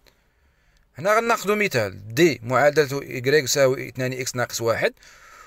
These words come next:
ونحدد معادلة مستقيم دلتا، المار من نقطة أ والموازي للدي، أو العمودي للدي، العمودي للدي، عفوًا. لدينا معادلة مختصرة المستقيم دلتا هي إيكغيك يساوي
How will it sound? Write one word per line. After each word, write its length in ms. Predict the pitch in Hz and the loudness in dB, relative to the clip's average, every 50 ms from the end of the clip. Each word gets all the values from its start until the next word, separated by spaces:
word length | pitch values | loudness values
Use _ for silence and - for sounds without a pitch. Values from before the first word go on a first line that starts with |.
| - _ _ - | -20 _ _ -10
ونحدد 480 | 123 143 156 131 127 127 160 147 156 | -8 -6 -2 0 0 0 0 0 -2
معادلة 500 | 151 156 147 135 147 151 160 175 208 - | 0 0 2 2 2 2 2 2 0 -2
مستقيم 460 | 202 190 - - 175 160 - 220 220 180 | -2 -4 0 0 0 0 0 0 0 2
دلتا، 380 | 185 185 160 - - 101 87 - _ _ _ _ _ - | 2 2 0 0 -4 -8 -8 -10 _ _ _ _ _ -8
المار 340 | - 120 131 151 175 202 202 | -8 -6 0 2 2 2 2
من 160 | 196 196 196 | 2 0 0
نقطة 240 | 196 202 - - 208 | 0 0 0 0 0
أ 140 | 185 - 202 | 2 2 2
والموازي 500 | 220 214 208 202 202 214 220 208 190 220 | 2 2 2 2 4 4 4 4 2 2
للدي، 360 | 202 185 135 113 127 123 107 _ _ _ _ _ _ _ _ _ - - | 0 0 0 -2 -4 -4 -6 _ _ _ _ _ _ _ _ _ 0 4
أو 120 | 165 185 | 6 6
العمودي 480 | 180 151 143 170 180 196 208 208 180 226 | 6 6 4 4 2 2 2 2 2 0
للدي، 300 | 214 190 135 117 123 110 | -2 -2 -2 -2 -2 -2
العمودي 460 | 98 95 101 127 156 185 208 196 214 | -2 -2 -2 0 2 2 2 2 0
للدي، 340 | 190 170 123 101 110 90 - _ _ - | -2 -4 -6 -8 -10 -10 -10 _ _ -12
عفوًا. 280 | 95 143 135 120 113 98 87 _ - - - _ - | -10 -10 -10 -8 -10 -12 -12 _ -20 -20 -20 _ -6
لدينا 300 | - 143 143 170 180 175 | -4 -2 0 0 0 0
معادلة 320 | 170 165 151 147 160 165 170 | 2 2 4 4 4 2 2
مختصرة 300 | 165 151 - 151 135 160 | 0 -2 -6 -6 -6 -6
المستقيم 300 | 151 135 - 151 147 135 | -6 -6 -6 -6 -4 -2
دلتا 260 | 131 143 127 - 135 | -2 -2 0 0 -2
هي 360 | 117 117 123 147 190 247 330 - _ _ - | -2 0 0 2 2 0 0 -4 _ _ -10
إيكغيك 240 | 120 123 147 160 147 | -8 -6 -6 -6 -6
يساوي 420 | 139 - 160 147 147 143 135 - | -6 -2 0 0 0 0 -4 -8